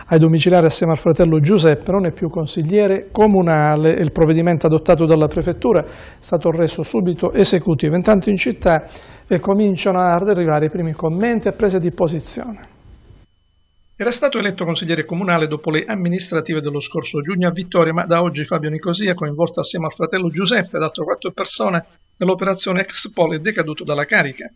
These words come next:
Un provvedimento adottato dalla prefettura di Ragusa, inviato al comune di Vittoria per l'immediata esecutività. Un'operazione, quella di polizia, portata a termine dalla Guardia di Finanza di Catania e che ha gettato un'ombra sinistra sui dieci anni di amministrazione Nicosia.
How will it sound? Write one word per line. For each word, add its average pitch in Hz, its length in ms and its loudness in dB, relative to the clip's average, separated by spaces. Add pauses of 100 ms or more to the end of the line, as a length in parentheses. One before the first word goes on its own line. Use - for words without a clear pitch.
(260)
Un 170 120 -4
provvedimento 196 580 -4
adottato 175 380 -4
dalla 156 180 0
prefettura 185 480 -6
di 208 80 -4
Ragusa, 208 440 -2
inviato 170 300 -4
al 151 100 -6
comune 165 240 -4
di 156 120 -6
Vittoria 180 400 -2
per 170 200 -2
l'immediata 160 600 -4
esecutività. 196 840 -8 (500)
Un'operazione, 214 640 0
quella 160 200 0
di 143 100 -6
polizia, 165 520 -4
portata 190 340 -6
a 180 80 -8
termine 156 320 0
dalla 147 160 0
Guardia 165 220 2
di 151 100 -6
Finanza 196 340 -4
di 185 80 0
Catania 180 500 -2 (320)
e 190 120 -4
che 277 80 -2
ha 247 60 4
gettato 196 440 -4
un'ombra 165 300 0
sinistra 180 480 -6
sui 165 160 -4
dieci 180 240 -4
anni 143 180 -4
di 139 140 -6
amministrazione 143 680 -8
Nicosia. 175 560 -8